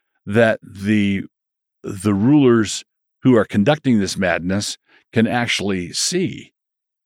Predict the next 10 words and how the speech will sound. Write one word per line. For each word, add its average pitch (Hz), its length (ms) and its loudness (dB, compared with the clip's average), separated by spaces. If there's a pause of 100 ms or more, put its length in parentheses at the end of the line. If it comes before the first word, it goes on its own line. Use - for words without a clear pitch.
(160)
They 110 220 2
can 113 140 0
actually 117 380 0
identify 113 500 0
it. - 80 -8
"Oh, 123 440 -2 (380)
we're, 151 320 4
we're 120 340 2
turning 120 420 0
California 113 720 0